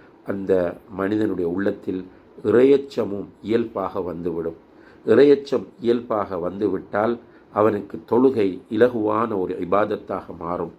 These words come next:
தொழுகை இபாதத், ஒரு இலகுவான இபாதத்தாக அவனுக்கு மாறினால்,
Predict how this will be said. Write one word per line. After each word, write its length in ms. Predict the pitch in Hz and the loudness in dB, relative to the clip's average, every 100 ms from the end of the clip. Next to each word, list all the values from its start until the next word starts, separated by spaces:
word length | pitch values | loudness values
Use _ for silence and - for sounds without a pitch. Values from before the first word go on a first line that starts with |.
| _ - - - | _ -20 -20 2
தொழுகை 480 | 123 156 135 120 - | 4 6 4 -2 -2
இபாதத், 640 | 113 107 120 120 113 113 113 | -2 2 2 2 0 -2 -2
ஒரு 160 | 98 | -2
இலகுவான 600 | 104 107 135 117 117 98 | 0 0 0 2 0 0
இபாதத்தாக 720 | 95 92 107 110 110 - 98 87 | -4 -4 -2 -2 -4 -6 -8 -6
அவனுக்கு 420 | 82 82 85 85 | -10 -10 -12 -12
மாறினால், 720 | 78 87 90 85 95 123 | -6 -4 -4 -2 2 2